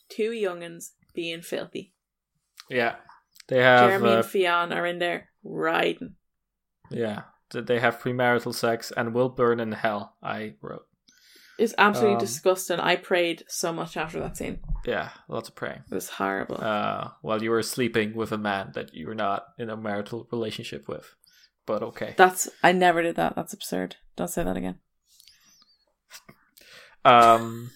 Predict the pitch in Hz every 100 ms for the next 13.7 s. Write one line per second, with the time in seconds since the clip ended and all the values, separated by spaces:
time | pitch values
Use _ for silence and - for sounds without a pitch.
0 | _ _ - - 170 175 143 156 175 214
1 | 196 180 160 143 135 127 135 - - -
2 | - 135 135 123 - 131 123 139 170 113
3 | - 135 160 156 151 131 131 120 - _
4 | _ - 120 113 110 110 110 110 117 _
5 | _ _ _ _ _ - 139 117 120 110
6 | 110 - _ _ _ - 123 - 139 123
7 | 120 117 123 139 180 135 139 139 127 120
8 | 135 127 139 - 120 113 113 139 143 147
9 | 135 135 135 135 139 143 135 131 117 107
10 | 104 _ _ - 110 120 117 127 127 120
11 | 123 - 107 104 _ _ _ _ - 113
12 | 113 107 95 92 - - - _ _ _
13 | - 139 220 208 269 226